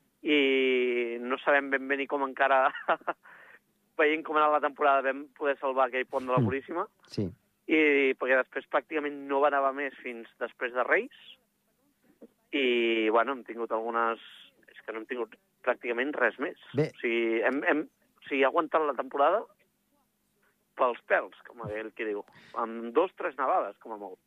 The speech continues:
Speaker 2: A veure, jo crec que també aquí, mm, Andorra compta molt la, la situació geogràfica, no? Eh, la, les pistes estan molt ben
Speaker 1: Orientades.
Speaker 2: orientades i després geogràficament, clar,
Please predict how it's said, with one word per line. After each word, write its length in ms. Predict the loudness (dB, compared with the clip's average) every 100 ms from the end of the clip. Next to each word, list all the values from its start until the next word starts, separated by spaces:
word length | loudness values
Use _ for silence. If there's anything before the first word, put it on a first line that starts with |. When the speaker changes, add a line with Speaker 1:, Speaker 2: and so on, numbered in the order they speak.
| _ _ _ _ -6
Speaker 2:
A 60 |
veure, 220 | -2 -2 -2
jo 80 | -2
crec 160 | -4
que 80 | -2
també 220 | 0 2
aquí, 220 | 0 0 -2 -4 _
mm, 1120 | -20 -8 -4 -2 -2 -2 -4 -6 -8 -12 -14
Andorra 320 | -8 -4 -4 -2
compta 260 | -2 0
molt 380 | 2 4 2 2
la, 440 | -2 -2 -2 -6 -10
la 80 | -12
situació 680 | -10 -12 -8 -2 0 2 0
geogràfica, 580 | -2 -4 -4 -8 -12 -8
no? 160 | -8 -10 _ _ _ _ _ _
Eh, 200 | -12 -12 -14 -12
la, 180 | -8 -6 -6
les 120 | -10
pistes 300 | -6 -6 -4
estan 180 | -4 0
molt 220 | 4 4 4
ben 600 | 2 0 -2 -2 -6 -12 _ _ _ _ _ _ _ -2
Speaker 1:
Orientades. 520 | 2 2 4 2 2
Speaker 2:
orientades 720 | -2 -2 0 0 0 -2 -4
i 140 | -8
després 460 | -8 -8 -6 -8 -10 -10
geogràficament, 800 | -4 -2 -2 -2 -2 0 2 0 -2 _ _ _ _ _ 0
clar, 280 | 2 2